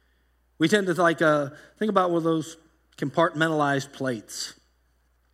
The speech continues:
Like, I've got a kid that doesn't let her food touch. So weird to me.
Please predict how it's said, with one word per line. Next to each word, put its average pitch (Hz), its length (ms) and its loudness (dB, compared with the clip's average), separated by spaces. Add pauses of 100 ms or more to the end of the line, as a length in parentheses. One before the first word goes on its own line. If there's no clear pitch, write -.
(200)
Like, 123 100 -12
I've 139 140 -2
got 143 100 0
a 131 60 -6
kid 131 240 -4
that 120 160 -8
doesn't 135 240 -2
let 131 120 -2
her 123 80 -4
food 120 320 -8
touch. - 520 -10 (1300)
So - 420 -8
weird 110 340 -6
to 104 60 -20
me. 107 120 -20